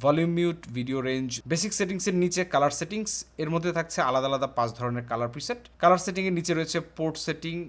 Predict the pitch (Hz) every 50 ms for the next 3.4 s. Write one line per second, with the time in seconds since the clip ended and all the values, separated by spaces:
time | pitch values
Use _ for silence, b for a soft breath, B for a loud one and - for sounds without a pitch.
0 | - - - - 123 120 120 - 127 123 120 117 - - - - - - 120 135
1 | 139 131 113 - - - - - - - - - - _ - 175 175 175 196 196
2 | 160 175 180 180 202 196 - - - 131 135 - - - 147 - 151 147 139 -
3 | - - - 120 120 135 170 214